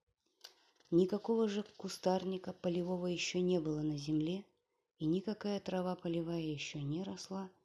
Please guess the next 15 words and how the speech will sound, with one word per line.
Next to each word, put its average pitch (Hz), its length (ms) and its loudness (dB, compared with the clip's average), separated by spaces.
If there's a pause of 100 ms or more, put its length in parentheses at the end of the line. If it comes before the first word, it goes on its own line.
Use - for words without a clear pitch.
(420)
ибо 170 260 2
дождя 165 440 4
не 170 160 6
посылал 151 540 -4
Бог 143 240 -4
Всесильный 147 580 -8
на 147 200 -4
землю, 202 380 -2 (680)
а 143 80 -6
человека 202 520 0
не 190 200 4
было, 160 340 0 (300)
чтобы 147 380 -6
обрабатывать 156 640 -2
землю. 156 440 0